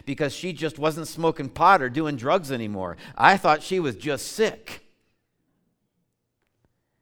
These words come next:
He was still sure that nothing could come of his worthless life. He was on the verge of despair.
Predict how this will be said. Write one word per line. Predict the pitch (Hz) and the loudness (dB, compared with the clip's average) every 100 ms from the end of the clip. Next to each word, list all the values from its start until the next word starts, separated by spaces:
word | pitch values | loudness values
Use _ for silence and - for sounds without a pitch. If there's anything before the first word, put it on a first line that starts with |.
| _ _ _ _ | _ _ _ _
He | 151 | -2
was | 147 131 | -2 -2
still | 170 175 | 0 0
sure | 175 180 156 | 0 -2 0
that | 131 | 0
nothing | 131 151 156 | -2 -2 -4
could | 127 117 | -6 -6
come | 151 151 | -4 -4
of | 117 | -4
his | 110 101 | -6 -6
worthless | 120 131 - 127 - | -6 -6 -6 -12 -10
life. | 110 120 82 | -6 -4 -4
He | 113 | -8
was | 110 107 | -8 -8
on | 107 | -10
the | 104 | -12
verge | 98 117 104 | -10 -12 -12
of | 101 | -16
despair. | 87 101 - 110 85 | -16 -20 -8 -6 -6